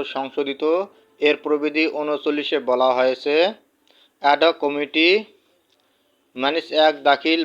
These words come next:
বা আলিম স্তরে কোনো বেসরকারি মাদ্রাসা নির্ধারিত সময়ের মধ্যে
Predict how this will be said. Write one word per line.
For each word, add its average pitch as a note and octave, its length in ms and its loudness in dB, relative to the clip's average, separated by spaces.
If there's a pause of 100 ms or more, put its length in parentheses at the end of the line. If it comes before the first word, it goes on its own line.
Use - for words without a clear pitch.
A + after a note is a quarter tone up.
বা C#3 140 6 (480)
আলিম D#3 280 2 (120)
স্তরে D#3 300 0 (100)
কোনো D3+ 220 -2 (480)
বেসরকারি D#3+ 480 0 (100)
মাদ্রাসা C#3 360 0 (100)
নির্ধারিত C#3+ 400 -2 (160)
সময়ের C#3+ 480 0
মধ্যে C3+ 300 0